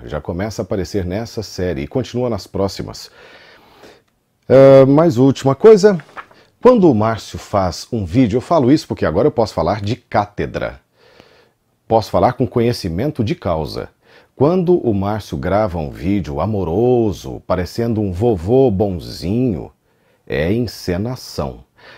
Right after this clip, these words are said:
Eu repito, já disse isso e repito, a única forma de conhecer Márcio Seixas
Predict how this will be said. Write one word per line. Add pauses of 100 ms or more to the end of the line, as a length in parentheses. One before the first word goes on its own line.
(280)
Eu
repito,
já
disse
isso
e
repito,
a
única
forma
de
conhecer
Márcio
Seixas